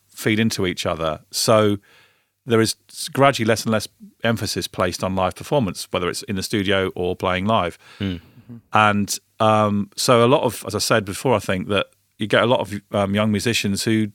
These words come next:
Speaker 1: don't really expect to have to perform when they come in the studio. They expect to sing along or play along with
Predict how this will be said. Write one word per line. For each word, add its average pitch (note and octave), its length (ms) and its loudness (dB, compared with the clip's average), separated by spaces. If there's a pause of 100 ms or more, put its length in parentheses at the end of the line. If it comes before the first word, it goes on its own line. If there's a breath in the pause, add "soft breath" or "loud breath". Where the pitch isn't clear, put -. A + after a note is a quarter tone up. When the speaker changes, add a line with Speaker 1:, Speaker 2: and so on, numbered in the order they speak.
(160)
Speaker 1:
don't C3+ 260 0
really F#2+ 240 0
expect - 360 -4
to F#2 60 -8
have F#2+ 200 -4
to G#2 100 -6
perform F#2 800 -4 (540 soft breath)
when G2+ 160 0
they G#2 80 2
come G#2+ 180 -2
in G#2 80 0
the G2+ 60 -2
studio. G2 500 -2
They F#2 160 2
expect - 380 -2
to G2 320 0 (560 soft breath)
sing A2 260 0
along G#2+ 400 2
or G2+ 140 -2
play G#2+ 280 2
along G2+ 500 2
with F#2+ 200 -2